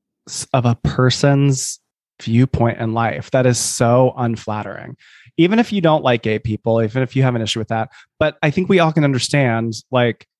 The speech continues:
you can't speak about <laughs> women like this, especially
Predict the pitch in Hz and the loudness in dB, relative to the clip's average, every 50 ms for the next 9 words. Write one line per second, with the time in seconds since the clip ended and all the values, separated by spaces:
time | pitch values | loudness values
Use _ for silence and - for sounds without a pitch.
0 | _ _ _ _ _ - 135 139 - - 139 170 170 175 180 226 - - - - | _ _ _ _ _ -4 -4 -2 -2 -2 -2 0 2 2 0 -2 -4 -10 -14 -14
1 | - - 147 147 143 - - 120 127 120 120 117 113 113 _ _ _ _ _ _ | -2 0 0 0 2 0 -2 0 0 2 2 0 0 -2 _ _ _ _ _ _
2 | _ _ _ _ _ _ _ 147 139 - - - - - _ - 202 214 214 196 | _ _ _ _ _ _ _ -2 -2 -2 -2 -8 -16 -4 _ 2 4 4 4 4
3 | 165 147 135 131 127 120 - 120 113 113 - 143 131 - - 160 151 - 180 175 | 4 4 2 2 0 0 0 -2 -2 -2 -4 -6 -4 -2 0 0 2 2 2 4
4 | 170 165 156 | 4 2 0